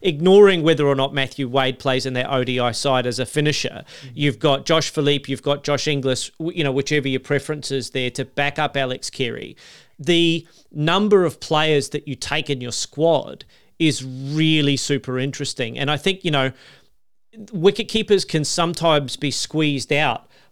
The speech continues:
Speaker 1: by the need to take an extra all-rounder or an extra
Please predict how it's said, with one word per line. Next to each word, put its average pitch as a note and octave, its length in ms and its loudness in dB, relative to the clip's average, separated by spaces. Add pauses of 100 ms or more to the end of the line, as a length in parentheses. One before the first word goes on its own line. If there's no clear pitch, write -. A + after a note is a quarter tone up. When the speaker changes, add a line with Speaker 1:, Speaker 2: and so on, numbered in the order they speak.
(120)
Speaker 1:
by C#3+ 480 2
the D3 120 2
need D#3+ 460 0
to D3 100 -2
take D3 600 -4
an D3+ 220 -4
extra D#3 360 -4
all-rounder C#3+ 680 2
or C3+ 260 0
an C3 160 -6
extra - 420 -6